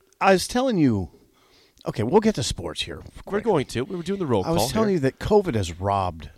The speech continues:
Speaker 1: youth of one of the joys that we experienced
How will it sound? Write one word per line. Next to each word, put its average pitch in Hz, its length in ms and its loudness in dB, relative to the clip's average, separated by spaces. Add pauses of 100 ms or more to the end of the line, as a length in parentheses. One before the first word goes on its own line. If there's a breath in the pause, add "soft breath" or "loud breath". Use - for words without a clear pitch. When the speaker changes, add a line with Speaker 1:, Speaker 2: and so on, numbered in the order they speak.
(840)
Speaker 1:
youth 92 640 -8
of 87 240 -8
one 95 160 -4
of 80 160 -6
the 78 160 -10 (720)
joys 92 720 -2
that - 140 -8
we 117 240 0
experienced - 840 -10